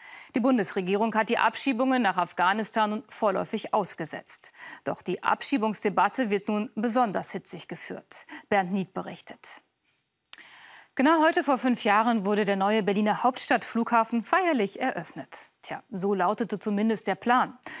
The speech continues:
Terminverschiebungen lösen heute nur noch ein leichtes Kopfschütteln aus.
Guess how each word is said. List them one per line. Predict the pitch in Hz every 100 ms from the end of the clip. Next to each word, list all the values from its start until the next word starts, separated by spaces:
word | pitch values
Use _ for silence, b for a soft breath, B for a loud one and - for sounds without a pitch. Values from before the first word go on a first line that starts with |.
| B B B
Terminverschiebungen | 269 277 440 370 320 - 311 339 330 311 254
lösen | 254 240 233
heute | 202 220
nur | 226
noch | 208 196 -
ein | 190
leichtes | 165 - 175
Kopfschütteln | - 220 - 170 - 147
aus. | - - - -